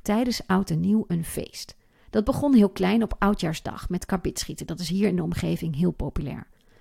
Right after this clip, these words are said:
Maar eigenlijk werd hun feest steeds beter bezocht door de mensen uit de omgeving.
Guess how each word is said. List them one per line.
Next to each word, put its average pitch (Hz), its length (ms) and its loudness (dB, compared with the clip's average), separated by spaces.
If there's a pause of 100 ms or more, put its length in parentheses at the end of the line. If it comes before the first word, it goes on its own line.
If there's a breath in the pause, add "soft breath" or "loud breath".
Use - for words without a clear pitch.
(360 soft breath)
Maar 196 200 -6
eigenlijk 269 360 -2
werd 208 140 0
hun 185 160 2
feest 240 320 0
steeds - 360 0
beter 190 320 0
bezocht - 580 -6
door 180 140 0
de 180 60 0
mensen 180 320 0
uit 165 100 -4
de - 80 -8
omgeving. - 520 -8